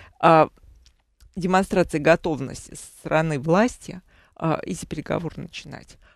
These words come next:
Пускай тупо, неумело, коряво, но все-таки, ну, двадцать первый век, я не могу не верить в это. Мне кажется, это произойдет.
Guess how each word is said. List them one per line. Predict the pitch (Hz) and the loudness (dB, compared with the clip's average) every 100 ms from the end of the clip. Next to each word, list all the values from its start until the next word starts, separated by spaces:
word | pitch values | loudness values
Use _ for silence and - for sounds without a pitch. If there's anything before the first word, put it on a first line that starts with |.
| - | -12
Пускай | 202 - 269 262 - | -12 0 2 2 -2
тупо, | - 196 - 160 160 156 | -8 -8 -4 0 0 0
неумело, | 180 196 196 175 165 139 135 135 131 - - | 0 0 2 2 2 4 4 4 2 0 0
коряво, | 202 202 180 156 135 135 147 - - - | 2 6 6 4 2 -4 -10 -14 -20 -12
но | 165 | -10
все-таки, | 160 233 - - 185 - _ _ _ - | -8 -8 -8 -8 -8 -8 _ _ _ -8
ну, | 202 208 202 185 170 - - | -4 -2 -2 -2 -6 -10 -14
двадцать | 156 202 - - | -2 -2 -2 -4
первый | 165 165 | -4 -2
век, | 147 143 - | -2 -4 -2
я | 170 175 - - - - | 0 0 0 -16 -20 -6
не | 175 190 | 0 2
могу | 196 190 208 | 2 0 -4
не | 196 | -2
верить | 170 156 117 - | 0 -2 -4 -14
в | - | -16
это. | - - | -10 -8
Мне | 160 | -6
кажется, | 156 202 - 165 | 0 0 0 -6
это | 151 - | -8 -8
произойдет. | - 143 - - - | -12 -12 -16 -20 -20